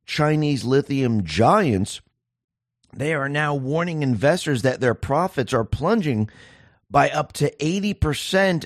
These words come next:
as the demand for electric vehicle batteries weaken, producing a glut of lithium that drove prices down. And we could see around the world, E V sales, they slowed,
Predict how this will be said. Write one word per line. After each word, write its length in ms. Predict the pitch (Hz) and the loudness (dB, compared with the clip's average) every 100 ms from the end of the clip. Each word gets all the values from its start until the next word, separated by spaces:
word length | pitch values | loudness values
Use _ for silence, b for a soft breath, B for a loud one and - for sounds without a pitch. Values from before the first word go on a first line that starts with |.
| - | -2
as 220 | 143 135 | -2 -2
the 80 | 113 | 0
demand 400 | 127 135 160 170 | 0 2 0 0
for 100 | 151 | 2
electric 360 | 143 151 127 | 2 2 0
vehicle 320 | 113 160 - 117 | 2 4 4 2
batteries 440 | 127 147 139 117 | 2 2 0 -2
weaken, 600 | 90 151 220 113 92 85 b b b b _ | -2 -2 0 0 0 0 b b b b _
producing 480 | 143 143 190 - 156 | -4 -2 -2 -4 -4
a 140 | 131 | -4
glut 500 | 104 - 131 202 240 | -2 -2 2 2 2
of 160 | - 113 | -2 -6
lithium 600 | 123 180 240 - 131 120 | 0 2 2 0 0 0
that 180 | 127 151 | 0 -2
drove 360 | 123 151 160 - | 0 0 0 -2
prices 580 | 147 143 143 147 139 | 2 2 2 -2 -6
down. 480 | 117 143 220 196 85 - _ | 0 2 2 2 -2 -10 _
And 300 | 117 135 143 | -4 -4 -2
we 100 | 151 | -4
could 140 | 143 | -4
see 220 | - 196 220 | -6 -6 -4
around 320 | 143 151 160 | 0 0 0
the 80 | 120 | 0
world, 480 | 107 214 190 90 - b b b _ | 0 0 -2 -4 -8 b b b _
E 200 | 139 196 | -8 -6
V 180 | 196 175 | -6 -6
sales, 400 | - 180 185 92 | 0 0 0 -2
they 220 | 98 170 | -4 -2
slowed, 880 | - - 104 110 165 123 78 - | -6 -10 -2 2 4 2 -2 -8